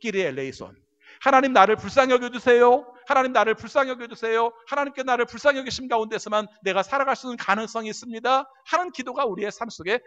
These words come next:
가장 중요한 기도라는 것이죠. 그는 한 해 동안 열심히 살아오시고 특별히 어렵고 힘든 것들을 극복하면서 살아오시라고 수고 많이 하셨는데요.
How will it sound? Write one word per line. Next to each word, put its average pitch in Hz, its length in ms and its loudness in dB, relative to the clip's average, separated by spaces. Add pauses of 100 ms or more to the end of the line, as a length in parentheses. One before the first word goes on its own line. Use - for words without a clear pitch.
가장 143 320 -10
중요한 151 340 -12
기도라는 - 440 -10
것이죠. - 360 -20 (800)
그는 151 260 -4
한 180 120 2
해 196 60 4
동안 147 460 -2 (180)
열심히 139 340 -8
살아오시고 139 760 -8 (280)
특별히 175 280 -2
어렵고 160 400 0
힘든 220 420 -4
것들을 156 400 -4
극복하면서 175 800 -2 (180)
살아오시라고 151 680 0
수고 147 260 -8
많이 131 260 -4
하셨는데요. 131 720 -2